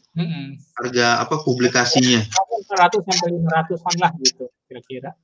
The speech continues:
Speaker 1: Q dua.
Speaker 2: Iya.
Speaker 1: Sebenarnya kalau yang mau cepet sih di Ijans bisa.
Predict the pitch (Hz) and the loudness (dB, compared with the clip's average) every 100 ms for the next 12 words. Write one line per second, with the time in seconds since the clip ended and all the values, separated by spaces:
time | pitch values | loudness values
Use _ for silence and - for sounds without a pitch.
0 | _ _ _ _ 131 123 110 98 90 - | _ _ _ _ -14 -8 -6 -6 -8 -16
1 | - _ _ _ - 180 226 277 262 233 | -20 _ _ _ 2 6 8 8 8 6
2 | 220 208 202 214 226 277 330 208 190 - | 4 2 0 -2 0 0 0 -2 -2 -2
3 | 175 165 233 254 - 165 165 170 156 - | -2 4 4 4 0 0 2 4 2 2